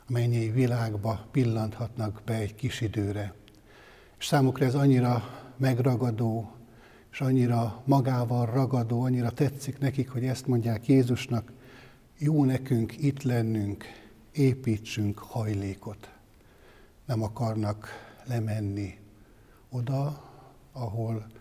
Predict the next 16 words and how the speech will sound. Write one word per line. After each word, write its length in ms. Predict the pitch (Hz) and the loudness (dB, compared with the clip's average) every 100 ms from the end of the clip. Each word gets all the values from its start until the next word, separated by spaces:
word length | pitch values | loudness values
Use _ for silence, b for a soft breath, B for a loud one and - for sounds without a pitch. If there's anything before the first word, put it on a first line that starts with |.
| B - | B -18
szolgálat 800 | - 110 101 98 104 101 101 - | -8 -4 -4 -4 -4 -4 -6 -6
várna 480 | 110 104 104 101 92 | -6 -4 -4 -6 -4
rájuk. 580 | 110 101 101 92 - - - - - - B B B B B B | -2 -2 -2 -6 -12 -20 -20 -20 -20 -20 B B B B B B
Jó 200 | - 123 | 2 4
nekünk, 520 | 123 120 - 113 107 - B B B B B | 4 2 0 -2 -2 -6 B B B B B
sokszor 460 | - 120 - 117 107 | -16 -14 -8 -6 -2
érezzük 580 | 113 113 104 101 107 | -2 -2 -4 -6 -6
Jézusnál, 840 | 120 123 117 104 - 110 110 107 - b b - | -2 -2 -2 -6 -6 -6 -6 -8 -10 b b -12
megpihenni. 920 | 110 107 107 - 104 101 101 98 95 - - B B B B - | -6 -6 -6 -6 -4 -2 -2 -4 -6 -10 -20 B B B B 4
Jó 180 | 151 | 8
egy 160 | 139 127 | 8 6
kicsit 540 | - 143 - 113 - - B B B B | 0 -4 -4 -6 -8 -16 B B B B
megnyugodni, 880 | - 123 104 110 101 107 101 98 - - - b b b b b | -4 -2 0 -2 -2 -4 -4 -6 -8 -16 -20 b b b b b
nála 800 | - 131 127 123 117 113 101 B B B B B | -6 -2 0 0 0 -2 -4 B B B B B
békességre 960 | 120 135 - 120 - 120 107 101 104 104 110 | -2 -2 0 -2 -2 -2 -2 0 -2 -2 -4
lelni. 500 | 110 101 98 95 | -2 -2 -2 -6